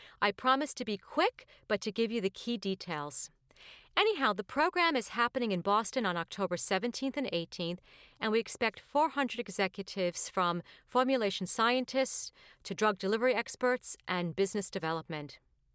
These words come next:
This program is produced through the Conference Forum by Michelle McDermott and myself, and we've both been covering the drug delivery industry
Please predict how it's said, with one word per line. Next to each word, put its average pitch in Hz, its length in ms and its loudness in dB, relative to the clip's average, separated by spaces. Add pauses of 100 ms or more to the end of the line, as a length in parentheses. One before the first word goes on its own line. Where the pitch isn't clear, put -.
(360)
This 330 200 2
program 240 480 0
is 190 140 -4
produced 208 480 -2
through 196 100 -4
the 175 80 -4
Conference 190 560 -4
Forum 214 380 2
by 175 160 0
Michelle 202 360 0
McDermott 220 500 0 (120)
and 175 160 -4
myself, 170 680 -6 (560)
and 220 120 0
we've 254 180 0
both 330 260 2
been 302 140 -2
covering 208 540 0
the 190 80 -2
drug 190 260 0
delivery 175 400 -2
industry 180 680 -2